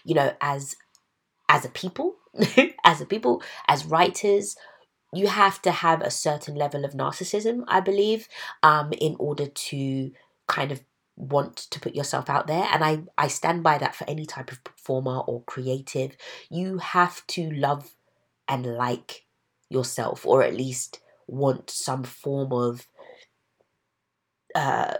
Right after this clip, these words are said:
recognition and want to put yourself out there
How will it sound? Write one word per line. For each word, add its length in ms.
recognition 1200
and 120
want 200
to 80
put 200
yourself 360
out 220
there 260